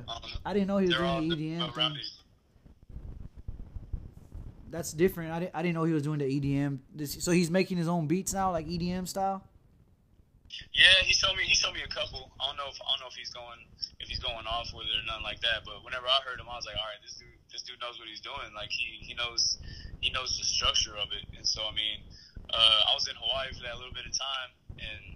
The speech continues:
Speaker 1: and I was hitting hella raves. So whenever he was playing it, I was feeling it. I was like, "All right, yeah, that's,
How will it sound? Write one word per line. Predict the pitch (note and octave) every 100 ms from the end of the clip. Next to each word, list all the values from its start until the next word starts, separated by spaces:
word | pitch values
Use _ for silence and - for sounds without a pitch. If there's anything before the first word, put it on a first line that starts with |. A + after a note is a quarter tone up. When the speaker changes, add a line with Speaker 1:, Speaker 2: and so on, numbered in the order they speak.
| -
Speaker 1:
and | A2
I |
was | B2+ B2
hitting | B2 A#2
hella | A#2+ A#2+ A2+
raves. | B2+ C3 - - -
So | A2 G#2 - -
whenever | A#2+ B2
he |
was | A#2+ -
playing | B2+ C3
it, | A2+
I | C3+
was | C3+
feeling | C3+ D3 B2+
it. |
I | G#2+
was | A2
like, | G#2
"All | A2+
right, | C3+ C3 -
yeah, | B2+ C3 G2+
that's, | - -